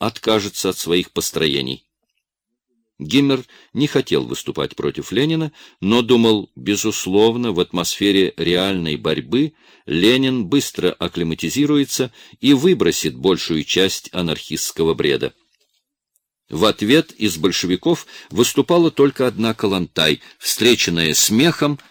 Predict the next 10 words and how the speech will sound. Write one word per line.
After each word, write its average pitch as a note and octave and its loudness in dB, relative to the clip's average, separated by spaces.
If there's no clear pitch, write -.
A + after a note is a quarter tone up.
и A#2+ -2
издевательствами. B1+ -4
Ленин F3 2
от C#3+ -2
заключительного C#3+ 0
слова B2+ 4
и A2 0
ответов A2 2
на F2+ 0
возражения D#3 0